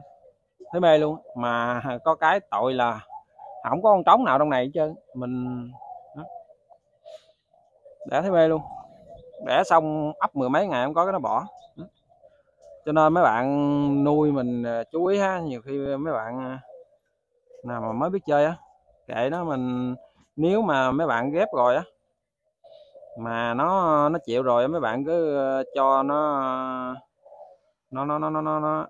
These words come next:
ăn mồi tươi ha, dư dả đi, là có thể nó đẻ. Nó nhiều khi mà tới mùa mấy bạn không cho ăn mồi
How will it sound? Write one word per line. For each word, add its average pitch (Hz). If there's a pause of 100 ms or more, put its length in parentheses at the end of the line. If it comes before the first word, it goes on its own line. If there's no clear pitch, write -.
ăn 131
mồi 110
tươi 131
ha, 139 (280)
dư 131 (180)
dả 135
đi, 139 (720)
là 117
có 147
thể 131
nó 165
đẻ. 127 (540)
Nó 170
nhiều 147
khi 147
mà 131
tới 175
mùa 123
mấy 143
bạn 120
không 143
cho 160
ăn 143
mồi 117